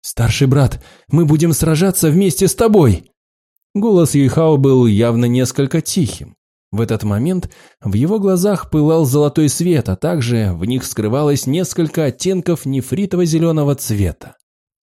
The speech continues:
«Хорошо!» крикнул Бэйбэй, взяв инициативу начать атаку на своих противников.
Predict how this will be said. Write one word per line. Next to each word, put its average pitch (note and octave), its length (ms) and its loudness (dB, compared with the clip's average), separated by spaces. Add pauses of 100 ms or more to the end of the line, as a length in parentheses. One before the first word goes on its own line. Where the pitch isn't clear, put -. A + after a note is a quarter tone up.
(140)
«Хорошо!» A2+ 680 2 (600)
крикнул A2 460 2
Бэйбэй, A#2 540 4
взяв A#2 320 0
инициативу B2 680 2
начать D3+ 380 0
атаку E3+ 400 0
на D#3+ 140 2
своих C#3 400 0
противников. G#2 880 -2